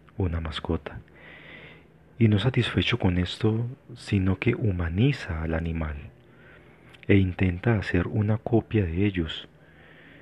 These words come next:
e intentan suplir ciertas necesidades afectivas, como la necesidad de paternidad. No quieren tener hijos,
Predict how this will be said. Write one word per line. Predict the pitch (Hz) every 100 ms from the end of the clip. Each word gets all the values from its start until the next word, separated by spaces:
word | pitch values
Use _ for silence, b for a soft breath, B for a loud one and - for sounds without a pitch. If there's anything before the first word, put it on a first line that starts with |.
| B B _
e | 98
intentan | 95 87 101 87 - 104
suplir | - 90 - 107 110
ciertas | - - 107 107 104 - 113 104
necesidades | 90 87 87 85 - - 80 80 82 85 -
afectivas, | 82 82 - - 110 85 73 - B B B B B -
como | - 104 104
la | 101
necesidad | 98 95 95 - 101
de | 110
paternidad. | 113 - 95 90 87 85 78 69 - - - B B B B B B B -
No | 98 95
quieren | 127 117 110
tener | 92 85 98
hijos, | 98 - - -